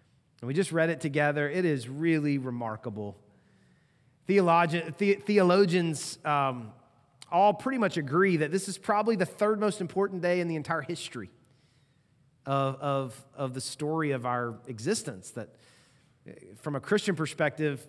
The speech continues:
creation is one of the most important three days, and the resurrection of Jesus Christ is probably the second most important, uh,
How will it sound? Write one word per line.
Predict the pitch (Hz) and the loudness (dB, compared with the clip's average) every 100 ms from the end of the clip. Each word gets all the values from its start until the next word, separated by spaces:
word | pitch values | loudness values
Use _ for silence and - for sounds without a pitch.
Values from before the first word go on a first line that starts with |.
| - | -20
creation | - 185 170 156 160 156 151 170 - | -4 0 2 2 0 -4 -6 -8 -12
is | 127 110 | -12 -6
one | 143 139 | -6 -4
of | |
the | 127 117 - - | -6 -10 -18 -8
most | 139 120 | -8 -6
important | 131 139 131 123 | -6 -6 -8 -6
three | 135 | -6
days, | 127 123 151 147 | -4 -2 -2 -2
and | 127 117 - - | -6 -8 -18 -4
the | 151 | 2
resurrection | 185 175 180 175 - | 4 6 2 2 0
of | 175 | -2
Jesus | 151 185 165 - | 2 2 0 0
Christ | 202 196 170 165 | 4 4 4 2
is | 175 147 | -2 -2
probably | 190 160 | 0 2
the | 156 | 0
second | - 185 185 160 | 0 0 0 0
most | 165 156 | 0 0
important, | 151 147 165 170 185 - - - - | -6 -2 0 0 -6 -12 -20 -20 -8
uh, | 147 143 139 139 | -2 0 0 -2